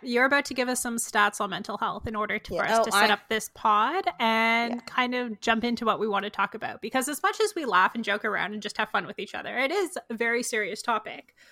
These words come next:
Speaker 1: But I think it's a serious topic that if we don't joke and laugh and have fun with each other, it becomes really overwhelming and really hard to manage. So,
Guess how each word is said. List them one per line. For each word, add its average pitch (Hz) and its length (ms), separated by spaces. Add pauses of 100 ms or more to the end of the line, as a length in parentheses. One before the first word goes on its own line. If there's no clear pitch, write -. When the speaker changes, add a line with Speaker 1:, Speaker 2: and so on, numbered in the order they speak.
(180)
Speaker 1:
But 233 100
I 233 80
think 320 240
it's - 120
a 302 40
serious 233 380
topic 214 320
that 208 320
if - 140
we 226 120
don't 220 360 (160)
joke 202 360
and 220 140
laugh 202 300
and 214 100
have 208 140
fun 214 160
with 208 120
each 208 200
other, 196 340 (260)
it 233 80
becomes 214 400
really 226 460
overwhelming 208 720
and 190 220
really 196 240
hard 196 200
to - 100
manage. - 500 (420)
So, 220 720